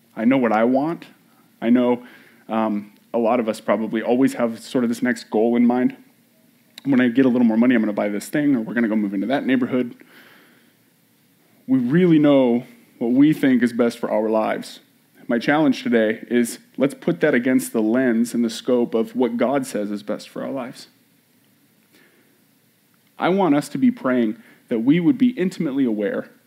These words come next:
of God's will for our lives. Because so often they do not align. Right? What, what does the Bible say about our own knowledge and understanding? "Lean not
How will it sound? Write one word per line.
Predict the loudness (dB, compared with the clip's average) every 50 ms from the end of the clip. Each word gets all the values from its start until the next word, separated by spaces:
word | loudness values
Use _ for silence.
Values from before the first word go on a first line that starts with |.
| _ _ _ _ _ _ _ _ _ _ _ _ _ _ _ _ _ _ _ -12
of | -10 -8 -2
God's | 0 0 0 0 -2 -4 -4
will | -6 -8 -8 -8
for | -10 -10 -10 -8
our | -8 -8
lives. | -10 -10 -12 -14 -16 -20 -20 -20 _ _ _ _ _ _ _ _ _ _ _ _ _ _ _ _ _ _ _ _ _ _ _ _ _ _ _ _ _ -4
Because | -2 0 2 0 0 -2 -10 -18 _ -20
so | -18 -12 -4 -2 0 0 2
often | 0 0 -2 -2 -2 0
they | 2 2 2
do | 2 0 0 2
not | 2 0 0 -2
align. | -2 -2 -4 -4 -6 -8 -10 -12 _ _ _ _ _ _ _ _ _ _ _ _ _ -2
Right? | 0 0 0 0
What, | 0 0 0 2
what | 2 2
does | 0 2
the | 0 2
Bible | 2 2 2 0
say | -2 0 2 0
about | 2 2 2 0
our | 2 0 2
own | 2 2 2 2
knowledge | 2 0 -4 -4 -4 -4 -6 -4 -6
and | -4 -4
understanding? | -4 -6 -8 -8 -8 -8 -8 -8 -10 -12 -16 _ _ _ _ _ _ _ _ _ -4
"Lean | 0 2 2 2 2
not | 2 0 -2 -4 -8